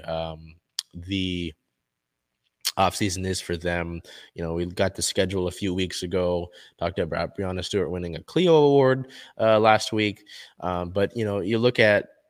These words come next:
if you follow the storm on social media,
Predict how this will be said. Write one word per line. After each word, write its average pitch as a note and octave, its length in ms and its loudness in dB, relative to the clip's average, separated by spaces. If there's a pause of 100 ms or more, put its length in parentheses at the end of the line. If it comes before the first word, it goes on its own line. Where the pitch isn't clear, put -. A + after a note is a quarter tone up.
(360)
if G2+ 140 -4
you G2+ 80 2
follow D3 320 8
the A#2 120 4
storm A2+ 520 0
on F#2+ 160 -2
social G2+ 320 -2
media, F#2 500 0